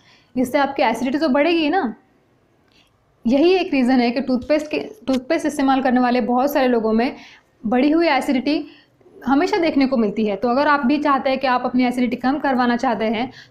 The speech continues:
तो आप toothpaste का इस्तेमाल तुरंत बंद कर दीजिए और, अ, पंचगव्य मंजन यूज़ करना शुरू कर दीजिए। ठीक है दोस्तों, ओके, तो अब आ-, अब आते हैं next point पे।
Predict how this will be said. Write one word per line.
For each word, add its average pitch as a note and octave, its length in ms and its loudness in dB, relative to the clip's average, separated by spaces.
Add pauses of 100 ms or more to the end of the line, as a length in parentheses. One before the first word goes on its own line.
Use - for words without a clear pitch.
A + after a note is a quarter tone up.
तो B3+ 80 -2
आप B3 180 -2
toothpaste C4+ 380 -2
का C#4 80 0
इस्तेमाल B3 320 0
तुरंत C#4+ 340 -2
बंद C4 260 2
कर B3+ 120 2
दीजिए B3 420 0
और, B3 280 -4 (520)
अ, A3 80 -4 (1000)
पंचगव्य B3+ 480 2
मंजन B3+ 360 2
यूज़ A3+ 180 0
करना A#3 200 2
शुरू C#4+ 220 0
कर G#3 160 -2
दीजिए। F#3+ 340 -10 (280)
ठीक E4+ 100 -2
है G4 60 2
दोस्तों, F4+ 320 -2 (480)
ओके, F#3+ 160 -10 (1400)
तो D4 60 0
अब C#4+ 260 0
आ-, - 360 -4
अब - 340 -4
आते B3 220 0
हैं F#4 340 -2
next B3 320 -2
point G3+ 260 -4
पे। G3 60 -2